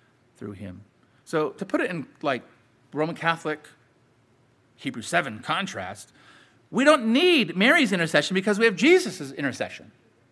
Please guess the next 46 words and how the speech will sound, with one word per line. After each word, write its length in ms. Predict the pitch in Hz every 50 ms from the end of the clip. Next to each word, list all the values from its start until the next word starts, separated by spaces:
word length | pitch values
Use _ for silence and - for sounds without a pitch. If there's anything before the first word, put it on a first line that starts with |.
| _ -
That's 160 | 165 185 -
what 100 | 220 214
he's 80 | 226 190
saying 240 | - 415 403 330
here. 140 | - 98 - - _ _ _ _ _ _ _ _ _ _ - _ _ _
We 100 | - 240
don't 220 | 294 320 294 254
need 340 | 247 269 359 370 349 262 185
Mary 380 | 190 226 254 302 349 339 - 233
to 80 | 220
reconcile 400 | 214 214 214 - 208 190 208 185
us 120 | 175 170 -
to 60 | 180
God 220 | 131 160 170 214
because 220 | 214 220 247 233 180
Jesus 320 | - 170 233 311 330 311
has 140 | 269 208 185
already 180 | 254 285 294 285
done 240 | 220 330 381 403 392
that. 240 | 302 165 92 - - - - - _ _ _ _ _ _ _
He 180 | - - 247 262
saves 540 | 254 - - 339 415 440 392 294 139 120 -
to 80 | 208
the 80 | 202 220
uttermost. 560 | 233 247 269 302 330 302 233 - - - - - _ _ _ _ _ _ _ _ _ _ _ _ _ _ _ -
We 60 | - 277
don't 120 | 330 330
need 120 | 320 302
any 240 | 269 277 277 311 349
other 180 | 359 349 339 302
blessings 560 | 202 214 247 285 330 302 - - 294 254 202
that 140 | 240 233 208
she 220 | - - - 277
might 220 | 285 294 269 269 240
be 60 | 254
able 100 | 254 262
to 100 | 247 233
obtain 400 | 214 170 - 208 247 302 339 285
for 80 | -
us 80 | 214 190
because 320 | - 214 - 220 208 196
he's 260 | 196 - 302 320 302 254
already 200 | 247 240 240 226
obtained 260 | - - 196 240 247
them 100 | 269 277
all. 480 | 311 359 427 453 370 - 196 - -